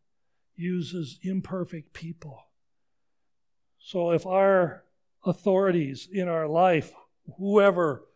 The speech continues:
they are, are imperfect, that doesn't mean God isn't using them to accomplish his will. In First Timothy chapter two, beginning in verse one, he says,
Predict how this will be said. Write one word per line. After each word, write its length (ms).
they 260
are, 500
are 180
imperfect, 800
that 100
doesn't 280
mean 180
God 280
isn't 280
using 480
them 360
to 140
accomplish 760
his 280
will. 440
In 120
First 300
Timothy 300
chapter 420
two, 440
beginning 380
in 120
verse 300
one, 480
he 120
says, 460